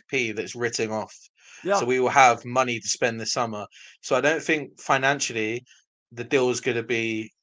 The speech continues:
Speaker 1: that much of an issue. The problem is, is gonna be trying to get him to actually come in. One of the biggest things that we've had is, is, as I said, and as you just agreed with it, we don't know, no one really knows the nitty-gritty of this deal and how it was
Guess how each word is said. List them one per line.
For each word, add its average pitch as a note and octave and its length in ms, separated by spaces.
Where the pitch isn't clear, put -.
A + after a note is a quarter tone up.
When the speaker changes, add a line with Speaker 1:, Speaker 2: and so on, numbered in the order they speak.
Speaker 1:
that B2 180
much A#2+ 300
of A2 80
an A#2 80
issue. G#2+ 400
The A#2 80
problem B2+ 360
is, A2 140
is A2+ 120
gonna A#2 240
be A2+ 340
trying A#2 300
to A#2 80
get A2 200
him A2+ 200
to A2 100
actually A2 600
come B2 180
in. A2+ 140
One D3 120
of C#3+ 100
the B2+ 80
biggest C#3+ 320
things A#2 200
that A2+ 80
we've A2 140
had G#2+ 200
is, G#2+ 240
is, A#2 300
as B2 160
I A2+ 100
said, A2+ 320
and G#2+ 140
as G#2+ 160
you A#2 80
just A2 200
agreed C3+ 240
with A2+ 120
it, A2+ 100
we B2 140
don't D3 320
know, C#3+ 420
no C#3+ 240
one C#3+ 200
really C#3 260
knows A#2+ 480
the A#2 100
nitty-gritty A#2 520
of A2 120
this A#2 180
deal A#2+ 240
and G#2+ 80
how A2 220
it A2 80
was F#3 100